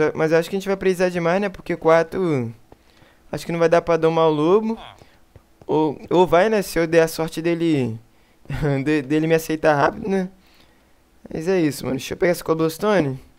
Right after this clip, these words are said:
Subir aqui. E, nossa, velho, tem mais espaço lá pra baixo, galera. Caraca, mano. Acho que eu vou pra lá, mano. Deixa eu colocar uma cobblestone aqui. Pra ir descendo aos poucos. Beleza.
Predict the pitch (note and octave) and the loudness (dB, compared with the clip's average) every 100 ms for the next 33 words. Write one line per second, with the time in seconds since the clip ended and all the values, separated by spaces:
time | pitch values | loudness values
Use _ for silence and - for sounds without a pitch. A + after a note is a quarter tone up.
0 | - - _ _ _ _ _ - D3+ D3 | -10 -10 _ _ _ _ _ -12 -8 0
1 | D#3 D#3 G#3+ D#3 B2+ - _ _ _ A3 | 0 0 0 0 -2 -14 _ _ _ 0
2 | A#3+ B3 G3+ F#3 F#3 G#3 A3 - G#3+ A3+ | 2 2 2 0 2 0 0 -2 -2 -2
3 | A3 G#3 G#3 G#3+ F#3 F3+ D#3 D3 G3 G3+ | 0 4 4 4 2 4 4 2 0 2
4 | G#3 G#3 F#3+ E3 C#3+ B2 A#2 - _ _ | 4 4 2 0 0 0 -4 -10 _ _
5 | _ _ _ _ - - G#3 A3+ B3 G#3+ | _ _ _ _ -12 -2 0 2 4 6
6 | E3 E3 E3+ C#3 B2 B2+ - _ _ - | 6 4 2 2 -4 -10 -20 _ _ -14
7 | - F3+ F#3+ G3 G3 F#3+ F#3 F3+ F3 F#3 | -4 -2 0 -2 2 0 0 -2 -4 -2
8 | F3 E3+ A#3 F3 - - _ _ _ - | -4 -2 -2 -2 -2 -10 _ _ _ -18
9 | - D3 D#3+ D#3+ D#3+ D#3 - G#3 E3+ D#3 | -4 0 0 0 -2 -2 0 2 2 0
10 | C3 - - - - _ - B2+ C3+ C#3+ | -14 -10 -12 -12 -20 _ -8 -4 0 2
11 | F3 F#3 F#3+ | 2 0 -6